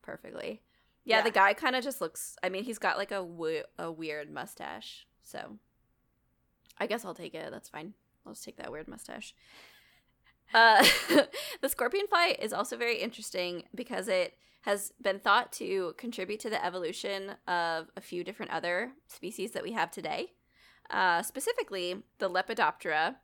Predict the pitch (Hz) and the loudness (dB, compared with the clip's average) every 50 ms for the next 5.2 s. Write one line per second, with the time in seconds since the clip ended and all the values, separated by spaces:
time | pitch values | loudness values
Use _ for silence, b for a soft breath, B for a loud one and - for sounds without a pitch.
0 | _ _ _ _ _ - 226 220 190 185 - - 190 175 165 165 - - 175 165 | _ _ _ _ _ -18 -10 -8 -6 -6 -4 -4 -4 -4 -6 -6 -4 -2 0 0
1 | 156 156 151 151 147 143 - - _ _ _ _ _ - 120 113 107 - 160 147 | 0 0 0 0 -2 -4 -8 -12 _ _ _ _ _ -8 -6 -6 -4 -4 -4 -6
2 | - - - 190 190 170 175 170 170 175 - - - 196 185 - _ _ _ - | -6 -6 -4 -2 0 0 0 0 0 -2 -4 -6 -10 -14 -16 -16 _ _ _ -6
3 | 190 175 156 147 - - 180 214 - 208 175 170 156 - 170 151 - _ - 170 | -4 -4 -2 -2 -4 -4 -8 -8 -6 -6 -6 -6 -6 -8 -10 -10 -8 _ -4 -4
4 | 160 165 - - 208 170 165 165 165 - - - 165 185 180 160 151 147 - 311 | -4 -4 -4 -2 0 0 2 0 0 -4 -6 -10 -10 -8 -4 -2 0 0 0 -2
5 | - - - - | -4 -8 -10 -10